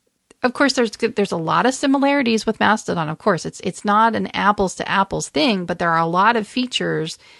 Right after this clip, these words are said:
that started out on Twitter that are, I'm seeing over, but they use different terminology. Like, for example, the retweets.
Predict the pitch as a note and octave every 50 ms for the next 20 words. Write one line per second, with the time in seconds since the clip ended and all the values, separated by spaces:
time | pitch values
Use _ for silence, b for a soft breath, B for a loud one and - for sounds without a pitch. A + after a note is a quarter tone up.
0 | b b b - F3+ F3+ - - - - F#3+ F#3+ F3 E3+ E3+ F3 F3+ F#3+ G3+ G3+
1 | - F3 E3+ F3 - - F3 E3 D#3 D#3 D#3 - - C3 - - - E3 D#3+ D#3
2 | D3+ D#3 D#3 - - E3 E3 D#3+ - - F#3+ F3+ F3 F3 - - - E3 D#3+ D#3+
3 | D#3+ D#3 D3+ D3 D3+ E3 _ _ _ _ - - G3 - G3 F#3+ F#3+ G3+ G3 -
4 | - - - - F3 D#3+ - E3+ D#3+ D#3 D3+ D3 C#3 C3+ - - - - - F3+
5 | F3 E3+ - - G3 F3+ E3+ - F3 E3+ - F3+ F3 E3+ F3+ E3 D#3+ E3 D#3+ D#3+
6 | - - - - - - - - -